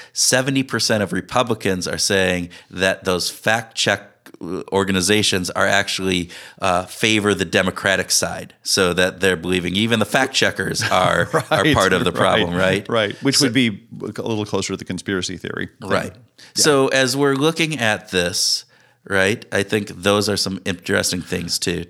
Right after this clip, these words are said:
Speaker 1: take into account.
Speaker 2: Yeah, and, and there's one other thing that I just want to mention, and that is that there is a lot of scholarly research that's being done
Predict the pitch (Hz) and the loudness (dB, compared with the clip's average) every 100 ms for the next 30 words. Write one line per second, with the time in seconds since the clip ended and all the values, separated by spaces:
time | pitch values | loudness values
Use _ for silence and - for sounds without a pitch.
0 | - 98 85 87 85 - 147 185 175 175 | -4 -4 -2 -4 -6 -8 -4 -2 0 -2
1 | - 175 175 165 165 226 240 185 151 139 | -2 0 0 -2 -2 0 2 0 0 -2
2 | 131 120 135 - 123 107 117 117 - 98 | 0 0 0 0 -2 0 0 0 -2 -4
3 | 85 117 123 160 170 139 123 117 113 107 | -2 -2 0 0 0 0 2 2 0 -2
4 | 117 110 - 123 165 151 143 - 120 117 | 0 0 -2 0 0 2 0 0 -2 0
5 | 131 156 - 120 107 - 117 131 135 117 | 2 2 2 2 2 2 2 4 2 0
6 | 113 117 147 - 151 - 160 156 156 160 | 0 0 0 -2 -6 -4 -4 -2 -4 -4